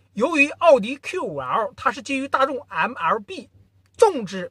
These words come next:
平台打造，重置的E A八八八发动机和重置的D L三八二七档湿式双离合变速箱，所以跑高速时它的底盘的操控性、运动性是有一些些在里面的，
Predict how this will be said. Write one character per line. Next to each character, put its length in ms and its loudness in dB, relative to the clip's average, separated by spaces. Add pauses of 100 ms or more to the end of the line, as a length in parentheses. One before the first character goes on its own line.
(160)
平 220 -10
台 100 0
打 140 -8
造， 200 -6 (120)
重 200 -6
置 60 -12
的 140 -4
E 180 -2
A 60 0
八 120 -4
八 120 -8
八 260 2
发 160 -6
动 160 -8
机 100 -10
和 160 -6
重 220 -8
置 60 -12
的 100 -2
D 180 -6
L 140 -2
三 240 -6
八 120 2
二 100 0 (200)
七 220 -14
档 160 -8
湿 160 -18
式 80 -12
双 140 -4
离 80 -8
合 100 -10
变 140 -8
速 40 -8
箱， 220 -8 (300)
所 260 2
以 180 -2 (520)
跑 240 0
高 260 8
速 380 -8
时 200 -8
它 120 -10
的 100 4
底 260 -12
盘 200 -8
的 120 -4 (280)
操 180 0
控 220 -4
性、 340 -6
运 160 -12
动 160 -4
性 140 -10
是 200 -12
有 240 -8
一 120 -10
些 180 -12
些 180 -12
在 140 -6
里 140 -14
面 160 -14
的， 120 -12